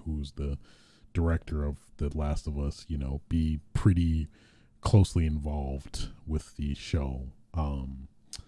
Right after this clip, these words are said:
as well, which I think that goes a long way too. So, yeah, good, good, good stuff. Last of Us, man,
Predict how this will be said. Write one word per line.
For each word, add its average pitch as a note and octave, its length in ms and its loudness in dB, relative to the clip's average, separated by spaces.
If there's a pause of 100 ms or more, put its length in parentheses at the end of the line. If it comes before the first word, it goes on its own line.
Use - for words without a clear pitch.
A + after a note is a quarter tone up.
(400)
as D#2+ 220 4
well, C#2+ 360 0
which C2+ 340 -6
I - 140 -20
think D2 200 -4 (180)
that D#2 180 0
goes D2+ 220 2
a D2+ 60 0
long D2 380 0
way C2+ 360 -4
too. - 460 -8
So, - 420 -6 (1120)
yeah, - 520 -2 (680)
good, C3 280 2
good, A#2+ 200 2 (160)
good A2+ 180 6
stuff. - 440 -2
Last - 360 -12
of - 240 -16
Us, - 220 -16
man, E2 340 -2